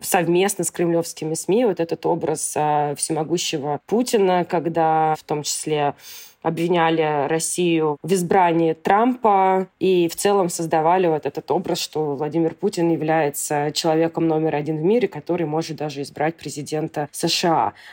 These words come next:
Вот скорее, наверное, даже эффект от публикаций западных сми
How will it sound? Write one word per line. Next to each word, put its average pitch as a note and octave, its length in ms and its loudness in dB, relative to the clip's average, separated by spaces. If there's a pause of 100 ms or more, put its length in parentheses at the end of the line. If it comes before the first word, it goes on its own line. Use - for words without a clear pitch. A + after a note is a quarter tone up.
Вот - 140 -4
скорее, G3+ 400 2
наверное, F3+ 440 2
даже E3 640 2
эффект G#3 720 2
от F3 420 0
публикаций E3+ 640 0
западных F#3+ 640 2
сми D#3+ 500 0